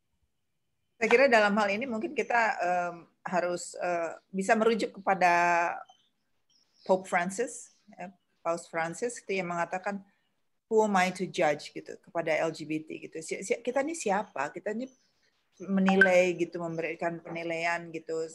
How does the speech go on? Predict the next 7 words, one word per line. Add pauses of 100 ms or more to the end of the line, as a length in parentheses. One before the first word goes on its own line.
(220)
Sedangkan
agama
sendiri, (880)
yang
pasti
agama
Islam